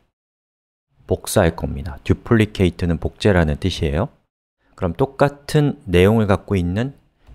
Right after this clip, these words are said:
이엑스 쓰리 점 에이치티엠엘 파일을 만들었고요. 이 파일에서 불필요한 에이치티엠엘 태그들은 지워버리겠습니다. 코드를 좀 간단하게 이렇게 만들었어요.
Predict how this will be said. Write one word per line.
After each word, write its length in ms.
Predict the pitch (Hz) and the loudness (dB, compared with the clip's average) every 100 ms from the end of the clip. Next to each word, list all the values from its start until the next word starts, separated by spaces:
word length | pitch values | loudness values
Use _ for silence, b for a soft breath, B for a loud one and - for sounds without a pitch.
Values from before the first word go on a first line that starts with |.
| - | -2
이엑스 500 | 98 98 - - 87 | 2 2 0 -6 -6
쓰리 460 | - - 139 - - | -2 2 2 2 -2
점 220 | 135 127 | -2 0
에이치티엠엘 560 | 101 - - 107 95 87 | -2 -4 -6 -2 -2 -2
파일을 320 | - 92 82 | -2 0 0
만들었고요. 680 | 73 73 85 76 - 73 113 _ _ _ b b b b | 0 -2 0 -2 -4 -10 -10 _ _ _ b b b b
이 100 | 98 | -12
파일에서 800 | - 131 131 107 - 71 104 - _ _ _ - _ _ _ _ | -4 0 4 4 2 -4 -6 -12 _ _ _ -20 _ _ _ _
불필요한 560 | - 87 110 101 95 92 - - - - | -4 -2 -2 0 -2 -4 -12 -20 -20 -8
에이치티엠엘 600 | 82 - - 104 92 90 85 | -8 -8 -6 -2 0 0 0
태그들은 640 | 101 85 85 82 110 151 - _ _ _ _ _ | -2 -2 -2 -2 -2 -4 -8 _ _ _ _ _
지워버리겠습니다. 800 | - 80 73 71 - - - - _ _ _ - - _ _ _ - - _ _ _ _ _ _ _ _ _ _ _ _ _ _ - - - - - | -4 -4 -4 -8 -12 -16 -20 -20 _ _ _ -20 -20 _ _ _ -20 -20 _ _ _ _ _ _ _ _ _ _ _ _ _ _ -20 -20 -20 -20 -20
코드를 320 | - - 98 | -18 -10 -8
좀 140 | 90 82 | -8 -6
간단하게 520 | 80 78 113 101 80 | -4 -2 0 0 -2
이렇게 240 | 73 - | -6 -6
만들었어요. 640 | 76 73 92 113 - 87 | -6 -4 -4 -4 -8 -12